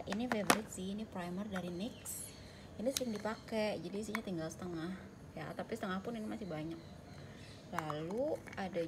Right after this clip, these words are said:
juga, nah ini, ini lipstick palette dari Move. Ini baru dipakainya juga beberapa, aduh, beberapa kali doang. Tuh, masih banyak isinya. Terus apalagi ya? Oh ya, ini.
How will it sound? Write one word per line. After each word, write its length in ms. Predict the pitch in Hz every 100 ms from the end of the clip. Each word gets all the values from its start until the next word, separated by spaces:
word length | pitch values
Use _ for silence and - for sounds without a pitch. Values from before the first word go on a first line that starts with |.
| 165
juga, 640 | 170 160 - 196 220 247
nah 160 | 240 185
ini, 400 | 170 185 247 254
ini 80 | 262
lipstick 480 | 262 - - 214
palette 400 | - 165 165 226 -
dari 320 | 180 175 240 - - -
Move. 720 | 208 214 185 156 151 247 - - - - - - - - - - - -
Ini 120 | 233 302
baru 160 | 262
dipakainya 480 | 208 202 180 208 277
juga 320 | 226 160 156
beberapa, 240 | 156 151 - -
aduh, 240 | - 160 -
beberapa 480 | 143 - - 147 175
kali 240 | 180 175
doang. 320 | 160 135 147 214 - -
Tuh, 160 | 98 - - - - - - - -
masih 160 | 185 185
banyak 320 | 170 160 214
isinya. 480 | 208 208 175 180 233 302 - - - - - - - - - - - 202
Terus 320 | 196 220 254
apalagi 480 | 226 196 196 185 -
ya? 0 |
Oh 160 | 247
ya, 160 | 220 170
ini. 160 | 196